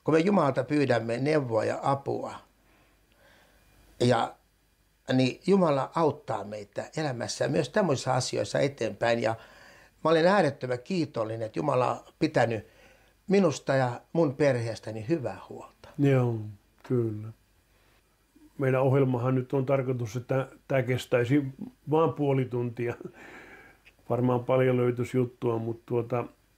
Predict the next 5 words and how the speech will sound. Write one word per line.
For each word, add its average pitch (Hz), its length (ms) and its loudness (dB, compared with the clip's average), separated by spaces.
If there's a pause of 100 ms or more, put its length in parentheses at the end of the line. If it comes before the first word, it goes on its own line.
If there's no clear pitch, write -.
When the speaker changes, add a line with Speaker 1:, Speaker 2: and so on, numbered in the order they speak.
(440)
Speaker 2:
me 151 80 2
mennään 139 400 4
eteenpäin. 135 720 2 (1080)
Ei 135 280 4
tehdä 135 420 2